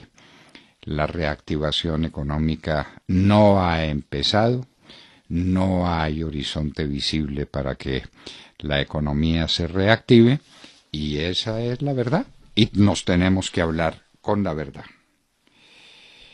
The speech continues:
Fue asesinado el fin de semana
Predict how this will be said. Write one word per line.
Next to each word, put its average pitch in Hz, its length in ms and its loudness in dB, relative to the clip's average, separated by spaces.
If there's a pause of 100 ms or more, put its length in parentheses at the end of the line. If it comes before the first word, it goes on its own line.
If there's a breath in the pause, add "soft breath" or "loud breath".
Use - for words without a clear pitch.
(680 soft breath)
Fue 147 280 4
asesinado 123 920 4
el 101 100 0
fin 120 220 0
de 120 120 0
semana 107 640 0